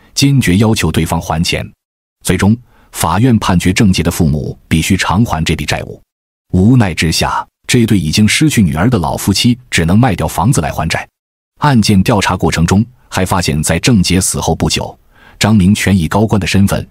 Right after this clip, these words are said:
与浙江一家大企业的女高管黄艳结婚。但黄艳很快识破了张明权的真面目，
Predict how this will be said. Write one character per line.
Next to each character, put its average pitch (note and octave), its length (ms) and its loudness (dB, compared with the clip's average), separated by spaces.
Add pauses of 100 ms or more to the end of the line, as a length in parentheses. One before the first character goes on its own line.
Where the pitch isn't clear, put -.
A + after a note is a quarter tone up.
与 D#2+ 180 2
浙 B2 200 2
江 G2 140 0
一 E2+ 120 0
家 F2+ 220 -2
大 G#2+ 200 -4
企 F2 200 -2
业 F#2 80 4
的 D#2+ 100 -4
女 D2+ 220 -2
高 C3 180 0
管 D2+ 240 -4
黄 F2+ 320 -2
艳 D#2+ 160 0
结 D2 180 -6
婚。 E2 240 -4 (540)
但 F#2 180 2
黄 F2 240 0
艳 A2 160 4
很 D#2 260 -2
快 G2 200 0
识 F#2 240 0
破 F#2+ 180 -2
了 D2+ 100 -4
张 C3 200 0
明 A2 200 4
权 E2 160 -2
的 D#2+ 60 -2
真 A#2 140 0
面 G#2 240 2
目， - 180 -10